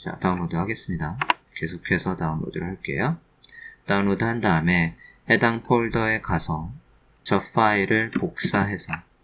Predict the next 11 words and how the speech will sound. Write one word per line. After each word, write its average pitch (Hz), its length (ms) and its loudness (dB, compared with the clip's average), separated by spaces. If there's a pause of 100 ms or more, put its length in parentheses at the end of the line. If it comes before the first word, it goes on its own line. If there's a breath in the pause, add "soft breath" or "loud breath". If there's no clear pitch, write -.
얘를 87 200 2
복사해서 85 680 0 (100)
어디에? 98 520 0 (420 loud breath)
C - 220 2
드라이브의 117 540 4
비트나미의 98 880 0
W 98 320 0
스택 - 440 -4 (200)
안에, 87 500 -4
C - 260 -4
드라이브의 87 640 -2